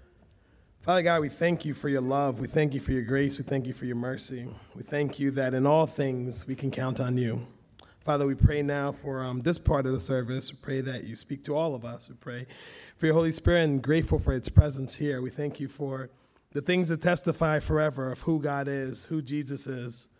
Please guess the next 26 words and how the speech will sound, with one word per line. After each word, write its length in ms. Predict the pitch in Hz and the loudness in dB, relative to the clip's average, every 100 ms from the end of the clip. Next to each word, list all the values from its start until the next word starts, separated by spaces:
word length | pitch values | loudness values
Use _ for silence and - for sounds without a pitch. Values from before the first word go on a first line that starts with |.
| _ | _
what 180 | - 139 | 0 0
he's 220 | 131 117 | 2 0
done, 220 | 107 135 | 2 2
and 80 | 131 | 2
what 100 | 127 | 0
it 60 | 127 | 0
means 240 | 120 120 | 0 -2
for 180 | 113 127 | -6 -10
us. 320 | 123 120 - - _ - _ _ _ _ 151 | -10 -10 -12 -16 _ -20 _ _ _ _ -4
God, 160 | 147 | 0
help 180 | 151 156 | 2 2
us 120 | 156 | -2
to 100 | 151 | -2
be 120 | 135 | -4
a 40 | 139 | -2
people 480 | 160 160 147 135 - - - - | -2 -2 0 -2 -4 -16 -20 -16
surrendered 500 | - - 156 185 185 170 | -2 2 6 6 4 2
to 80 | |
the 120 | 160 160 | 0 -2
Spirit. 480 | - 156 143 120 | -2 -2 0 -2
Help 200 | - 160 | -4 -4
us 120 | 151 - | -4 -8
to 100 | 127 | -8
be 120 | 143 | -8
a 40 | |
people 560 | 139 170 160 147 131 | -6 -8 -8 -8 -10